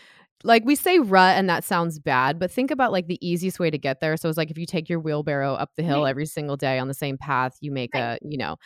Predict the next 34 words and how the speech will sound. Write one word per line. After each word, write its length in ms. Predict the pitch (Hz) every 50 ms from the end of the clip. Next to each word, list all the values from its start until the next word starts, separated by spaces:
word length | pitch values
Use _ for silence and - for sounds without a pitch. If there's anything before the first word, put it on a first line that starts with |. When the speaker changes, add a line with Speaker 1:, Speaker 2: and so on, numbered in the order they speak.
| - - - - _ -
Speaker 1:
and 240 | 208 196 196 202 -
so 480 | - 233 214 208 202 202 196 196 - - -
it's 200 | 202 - - -
easiest 520 | - 247 254 269 240 233 208 202 - - -
to 60 | 185
stay 400 | - - - - 185 165 170 175
in 100 | 170 160
there 140 | 151 139 139
'cause 200 | - - 170 151
it's 160 | 151 - -
the 140 | - - -
easiest 340 | 160 160 156 151 143 - -
way 120 | 151 139
to 60 | 135 135
get 160 | 131 139 131
up 160 | 123 - _
the 80 | - 131
hill. 420 | 143 143 131 127 127 147 170 165 _ _ _ _ _ _ _ _ -
Speaker 2:
Right. 160 | 170 151 139
Speaker 1:
And 100 | 226 247
you 120 | 254 277 269
can 400 | - - 294 285 302 302 294 254
deviate 480 | 226 262 302 294 262 220 170 151 120
from 180 | - - 160 156
it, 100 | 151 -
but 80 | 185 202
it'll 120 | 233 247
just 200 | - 254 247 -
take 200 | - 214 175 -
some 140 | - - 190
more 120 | 170 165
time 300 | - - - 156 143 139
and 100 | 123 -
effort. 480 | - 113 110 - - 101 92 - -